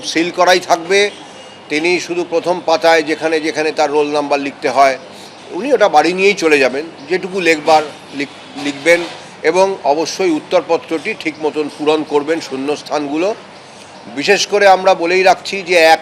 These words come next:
থেকে পাঁচ, এটা অত্যন্ত গুরুত্বপূর্ণ। ওএমআর উত্তরপত্রের মধ্যে এক থেকে পাঁচ যদি কেউ পূরণ না করেন,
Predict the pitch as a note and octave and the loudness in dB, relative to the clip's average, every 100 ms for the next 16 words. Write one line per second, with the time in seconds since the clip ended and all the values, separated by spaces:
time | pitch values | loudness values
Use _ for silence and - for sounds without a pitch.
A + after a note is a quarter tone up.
0 | - - F#3+ F#3+ E3+ E3+ D3 - - - | -2 -8 -4 -2 2 4 4 0 -14 -18
1 | - - - - - - C3 D3 F#3+ F#3+ | -20 -20 -20 -20 -20 -14 -6 2 2 2
2 | E3+ - - G#3 G#3+ A3 F#3 F#3 - F#3 | -6 -8 -2 -2 2 0 2 -2 -2 -4
3 | F3+ F3+ F#3 G#3 G#3+ - - D3+ D3 D3 | -2 -4 -2 -4 -6 -12 -12 -8 -8 -8
4 | D#3+ D3+ D3+ E3 E3 D#3 - D3+ D3+ - | -8 2 4 4 2 -2 -2 -2 -2 -4
5 | D3+ D3 C3+ D3 C#3 C#3+ - E3 E3+ - | -4 -4 -2 2 4 2 -6 -4 -4 -2
6 | C#3+ D3 - - - - - - - A2+ | 0 0 -2 -8 -20 -20 -20 -20 -20 -4
7 | C3 D3+ E3+ E3+ D#3+ D#3+ F3+ D#3+ D3+ D#3+ | 0 0 0 -2 0 2 2 -2 0 2
8 | D#3+ D3+ C#3 C#3 C3 D3 E3 D3+ | 2 0 2 2 2 4 4 4